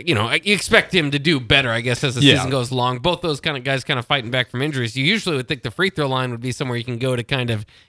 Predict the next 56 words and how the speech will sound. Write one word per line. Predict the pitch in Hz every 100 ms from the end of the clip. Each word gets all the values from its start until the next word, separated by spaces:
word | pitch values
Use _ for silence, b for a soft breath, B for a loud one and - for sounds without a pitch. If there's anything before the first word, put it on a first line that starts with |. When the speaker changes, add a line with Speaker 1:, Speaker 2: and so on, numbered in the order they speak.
| -
Speaker 1:
get | 175
yourself | 147 131 147 113
going, | 123 196 139 110 - b b
um, | 117 117 113 113
but | 131 117 - _ _
Speaker 2:
It's | - -
apparently | 156 131 127
the | 110
wing | 110 117
on | 98
the | 92
three. | - 98 87 -
That's | 107
the | -
way | 95
to | 95
do | - 226
it. |
Speaker 1:
<laughs> | -
Speaker 2:
Just | 285 -
Speaker 1:
Yeah, | - -
the | 208 -
Speaker 2:
pull | 170 160
up | 156 160
Speaker 1:
three-pointer. | 120
Speaker 2:
and, | 127
uh, | 117 107
come | - 135
back | 123 127
down, | - 127 117 120
uh, | 123 120 107
down | 123 120
the |
court | - 127
two | -
times | 120 127 120 110
and | 110
just | 110 - b b b 120
drain | 123 123 113
'em. |
But, | 104 165 -
yeah, | 127 110
I |
mean, | 135 143
the | 123
free | - 165
throws, | 160 143 135 123 110 104 - b b b _
they, | 120 123
they're | 101 156
gonna | 160 151
be | 127 123
a |
stickler | 104 - 117 - 104 87
for | 87 - 113 107
Nebraska, | 101 107 101 - 110
I | 95